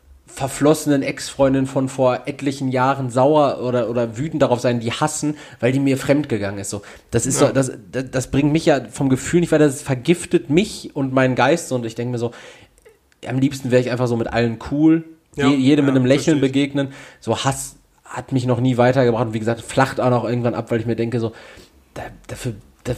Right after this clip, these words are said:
Speaker 1: dafür hab ich gar nicht die, dafür möchte ich gar nicht die Energie aufwenden, die stecke ich viel lieber in schöne Sachen und, äh, deshalb Hass würde ich schon ganz gern ausmerzen oder so, ja, Wu-, vielleicht auch eher Wut, Hass ist so ein starkes Wort, aber so,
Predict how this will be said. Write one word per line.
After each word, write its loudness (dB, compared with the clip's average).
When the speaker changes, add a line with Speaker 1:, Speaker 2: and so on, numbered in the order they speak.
Speaker 1:
dafür -6
hab -2
ich -4
gar 0
nicht -4
die, -6
dafür -2
möchte 4
ich -4
gar 0
nicht -4
die -6
Energie -4
aufwenden, -6
die -6
stecke -4
ich -12
viel -12
lieber 2
in 0
schöne 2
Sachen 0
und, 4
äh, 2
deshalb -2
Hass -2
würde 4
ich -2
schon 0
ganz -2
gern 2
ausmerzen -2
oder 2
so, -2
ja, -6
Wu-, 0
vielleicht 2
auch -2
eher 2
Wut, 2
Hass 0
ist -6
so -6
ein -8
starkes -2
Wort, 4
aber -2
so, -4